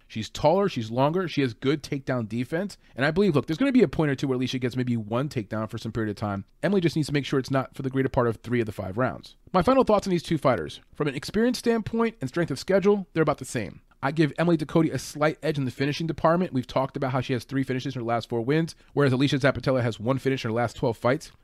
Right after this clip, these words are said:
They're both very durable, not easy to finish. And last but not least, who's the better grappler?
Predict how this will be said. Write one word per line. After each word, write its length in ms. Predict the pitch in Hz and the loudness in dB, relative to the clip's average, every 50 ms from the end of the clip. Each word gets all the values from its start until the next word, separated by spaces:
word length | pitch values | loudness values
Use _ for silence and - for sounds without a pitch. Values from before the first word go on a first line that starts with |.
| _ _ | _ _
They're 80 | - 175 | 2 6
both 200 | 156 202 208 185 | 6 6 6 6
very 220 | 170 196 190 196 | 6 6 6 6
durable, 460 | 185 151 175 180 185 180 190 190 165 - - | 8 8 8 8 8 6 4 2 2 -2 -2
not 240 | - 135 160 160 143 | 2 4 4 4 4
easy 160 | 185 170 175 | 2 2 2
to 80 | 175 165 | 0 0
finish. 480 | - 151 143 139 143 139 - - - - _ - | 0 0 0 0 -2 -4 -6 -8 -12 -18 _ -4
And 140 | 151 151 160 | -2 0 2
last 240 | 175 185 196 180 | 4 4 2 2
but 80 | - 202 | 2 2
not 100 | 170 160 | 2 2
least, 200 | 165 156 - - - | 2 0 -2 -4 -4
who's 260 | - - 202 220 190 | 0 2 4 4 4
the 80 | 175 196 | 4 2
better 200 | 160 165 151 156 | 4 4 2 2
grappler? 480 | 135 143 131 120 120 - 85 71 - | 2 2 0 0 0 -4 -8 -10 -12